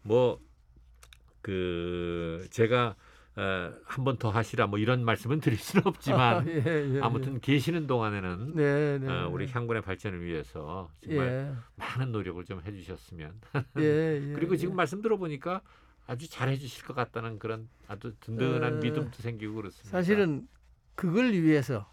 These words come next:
Speaker 1: 예.
Speaker 2: 정말 진정하게 이 향군이 국가적인 자산으로서 역할을
Speaker 1: 네.
Speaker 2: 할 수 있도록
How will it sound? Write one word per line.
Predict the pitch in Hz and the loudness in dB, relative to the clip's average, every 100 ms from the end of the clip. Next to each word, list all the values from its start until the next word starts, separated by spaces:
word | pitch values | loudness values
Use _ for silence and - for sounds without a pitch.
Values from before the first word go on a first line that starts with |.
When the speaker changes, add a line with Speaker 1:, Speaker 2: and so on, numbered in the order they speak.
| - | -10
Speaker 1:
예. | 78 - _ | -10 -10 _
Speaker 2:
정말 | - 160 180 180 | -4 2 2 0
진정하게 | 147 143 147 180 196 214 180 147 147 143 | 0 0 2 4 4 4 4 4 2 0
이 | |
향군이 | 123 160 160 156 156 | -2 0 0 2 0
국가적인 | 127 160 180 160 151 139 | -2 -2 0 2 0 0
자산으로서 | 123 175 165 151 143 135 127 131 | -2 -2 0 0 2 0 -2 0
역할을 | 135 135 - 143 135 160 104 | 0 -2 -4 -2 0 -2 -6
Speaker 1:
네. | - 113 | -8 -2
Speaker 2:
할 | 202 | -2
수 | - | 0
있도록 | 156 - 196 175 | -4 0 0 0